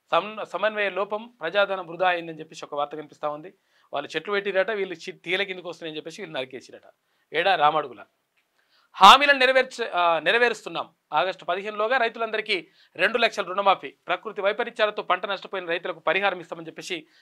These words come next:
కాంగ్రెస్ పార్టీ నేతలు అంటా ఉన్నారు. పెద్దపల్లికి సంబంధించి హత్య కేసులో నలుగురు నిందితులు అరెస్ట్. కరీంనగర్ రూరల్, ఆ, ఏసీపీ వెంకటరమణ వెల్లడి అని చెప్పేసి ఒక వార్త. ఇక జిల్లా మున్నూరు కాపు సంఘ భవనానికి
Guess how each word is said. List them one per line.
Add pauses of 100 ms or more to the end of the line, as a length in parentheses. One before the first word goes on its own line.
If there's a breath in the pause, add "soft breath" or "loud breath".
(140)
కాంగ్రెస్
పార్టీ
నేతలు
అంటా
ఉన్నారు. (140)
పెద్దపల్లికి
సంబంధించి (760)
హత్య
కేసులో
నలుగురు
నిందితులు
అరెస్ట్. (420)
కరీంనగర్
రూరల్, (180)
ఆ,
ఏసీపీ
వెంకటరమణ
వెల్లడి
అని
చెప్పేసి
ఒక
వార్త. (640)
ఇక
జిల్లా
మున్నూరు
కాపు
సంఘ
భవనానికి